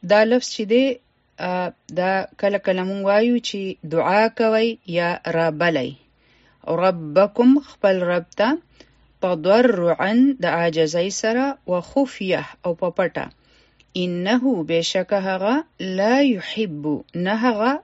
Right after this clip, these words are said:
خوښوي. د دې روټ ورډ چې دی نو هغه دی ح با با. دا د محبت، آ، د پاره راځي. نو لا نه یحب هغه خوښوي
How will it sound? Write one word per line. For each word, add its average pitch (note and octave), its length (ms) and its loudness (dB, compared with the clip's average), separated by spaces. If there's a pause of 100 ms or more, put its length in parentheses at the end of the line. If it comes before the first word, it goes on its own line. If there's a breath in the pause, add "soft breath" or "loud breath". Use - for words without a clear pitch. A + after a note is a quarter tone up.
(140)
خوښوي. D#3+ 480 -2 (240)
د F3 120 -2
دې A#3+ 160 4
روټ C4 280 2
ورډ F#3+ 220 -4
چې - 120 -12
دی G3+ 260 -2
نو A3 100 0
هغه E3+ 240 -2
دی A3 120 0
ح A#3 440 -6 (120)
با F3 260 0
با. E3 300 -4 (520 soft breath)
دا E3+ 120 -2
د E3 80 -6
محبت، E3+ 640 -6 (380)
آ، F#3 240 -4
د F3 200 -10
پاره G3 320 -2
راځي. G3 400 -4 (800 soft breath)
نو F#3+ 200 -4
لا G#3 560 2
نه F3+ 440 -2 (180)
یحب F3+ 600 -4
هغه E3 420 -2
خوښوي G#3 560 -2